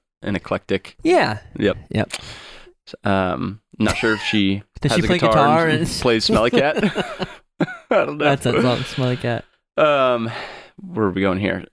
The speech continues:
Speaker 1: simple theology dot org. You can check us out on, um, Instagram at Simple Theology Pod, facebook dot com slash simple theology.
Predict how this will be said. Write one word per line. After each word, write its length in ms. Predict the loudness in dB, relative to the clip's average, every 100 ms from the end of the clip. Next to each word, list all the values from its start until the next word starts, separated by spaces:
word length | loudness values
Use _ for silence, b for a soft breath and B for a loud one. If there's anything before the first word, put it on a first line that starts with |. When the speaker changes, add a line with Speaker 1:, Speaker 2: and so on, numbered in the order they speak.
| _
Speaker 1:
simple 200 | -2 0
theology 280 | 2 0 0
dot 220 | -2 -2
org. 360 | 0 2 2 -2
You 160 | -6 -4
can 80 |
check 160 | -4 -6
us 100 | -2
out 160 | -2 -2
on, 360 | 0 0 0 -4 b b b _
um, 140 | -6 -2
Instagram 680 | -2 -4 -2 0 0 -2 -8 -8
at 180 | -6
Simple 220 | -4 -6 -4
Theology 320 | -2 -2 -6
Pod, 500 | -4 0 0 0 -2
facebook 280 | -6 -6 -6
dot 160 | -6
com 180 | -2 -4
slash 300 | -2 -4 -4
simple 180 | -6 -8
theology. 560 | -2 0 0 0 -2